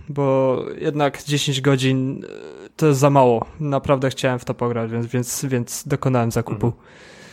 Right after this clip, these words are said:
Speaker 2: Mhm.
Speaker 1: E, oprócz tego z Game Passa,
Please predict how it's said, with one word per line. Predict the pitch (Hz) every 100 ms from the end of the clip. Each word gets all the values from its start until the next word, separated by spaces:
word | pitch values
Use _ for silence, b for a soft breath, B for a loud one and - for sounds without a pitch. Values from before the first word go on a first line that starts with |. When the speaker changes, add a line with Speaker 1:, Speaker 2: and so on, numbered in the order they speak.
| B B B B -
Speaker 2:
Mhm. | 98 92 - 165 165
Speaker 1:
E, | 156
oprócz | - -
tego | 220 202 180
z |
Game | 160 180
Passa, | 190 180 170 156